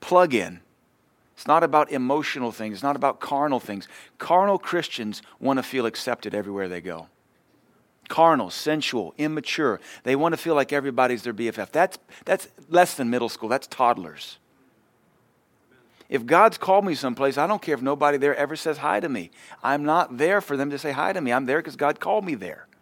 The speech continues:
Now, along the way, if I'm friendly, I might pick up some friends. If I'm not friendly, I'll never have friends. This is pretty elementary.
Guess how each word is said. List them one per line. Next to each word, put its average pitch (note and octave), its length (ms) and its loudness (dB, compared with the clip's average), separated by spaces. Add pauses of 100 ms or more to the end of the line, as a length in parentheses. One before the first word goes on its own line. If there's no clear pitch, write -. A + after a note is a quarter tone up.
(960)
Now, C#3 180 4
along D3+ 220 6
the C#3+ 100 2
way, D#3 160 4
if D#3+ 140 0
I'm D3 140 4
friendly, G#3+ 720 6 (420)
I - 60 -6
might E3 240 -4
pick D3 180 -8
up D3 140 -6
some E3 160 -12
friends. G#3+ 340 -6
If C#3 80 2
I'm F3+ 140 8
not A#3 200 8
friendly, G3 360 -2 (160)
I'll F3 120 6
never G3 240 6
have B2+ 160 2
friends. - 480 -12 (2250)
This F#3+ 160 -4
is - 20 -10
pretty A3+ 260 4
elementary. F3 540 4